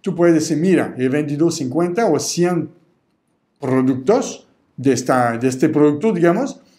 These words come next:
tú vas a un MID, vas a un macro, y van a decir, "Ok, no hay mucha devolución, muéstrame que la gente les gusta". "Wow, sí, les gusta. Ok,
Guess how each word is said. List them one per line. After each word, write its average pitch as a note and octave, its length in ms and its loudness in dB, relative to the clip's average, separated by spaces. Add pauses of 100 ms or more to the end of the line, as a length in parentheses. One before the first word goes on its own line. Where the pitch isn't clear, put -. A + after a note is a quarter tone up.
(120)
tú D3+ 80 -10
vas G3+ 240 -2
a F#3+ 60 2
un F3 200 2
MID, G3+ 460 -2
vas F#3+ 240 -2
a F#3 40 -2
un E3 200 0
macro, G3 560 -2 (260)
y E3 180 -2
van F#3+ 180 0
a F3+ 40 2
decir, D#3+ 220 -2
"Ok, G#3+ 240 2 (640)
no C#3 220 0
hay A3 140 2
mucha F#3+ 300 -2
devolución, G#3 760 -2 (260)
muéstrame G#3 560 -2
que G#3 100 -2
la F3+ 100 0
gente F3 220 2
les D3+ 220 0
gusta". A3 560 -4 (100)
"Wow, G3 640 0
sí, C4 260 -2
les E3 220 0
gusta. G3 520 -2 (140)
Ok, C4 220 -2